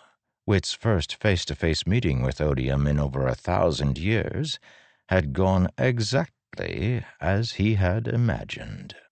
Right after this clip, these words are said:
The end of Book Four of The Stormlight Archive. Endnote.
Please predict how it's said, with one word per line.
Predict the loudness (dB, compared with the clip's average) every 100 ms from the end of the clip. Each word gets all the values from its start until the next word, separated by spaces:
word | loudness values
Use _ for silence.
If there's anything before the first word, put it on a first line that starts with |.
| _ _ _ _ _ _ _ _ _ _ _ _ _ _ _ _ _ _ _ _ _ _ _ _ _ _ _ _ _ _ -4
The | -2 2
end | 2 2 2 0
of | -2 -4 -6 -10 -18 _ _ -10
Book | -4 -4 -6
Four | -4 -2 -2 -6 -8
of | -8 -8 -8 -10 -14 -20 _ _ _
The | -8
Stormlight | -6 -4 -6 -4 -4 -2 -2 -4
Archive. | -4 -6 -6 -8 -8 -10 -14 -18 _ _ _ _ _ _ _ _ _ _ _ _ _ _ _ _ _ _ _ _ _ _ _ _ _ _ _ _ _ _ _ _ _ _ _ _ 4
Endnote. | 4 4 0 0 0 -6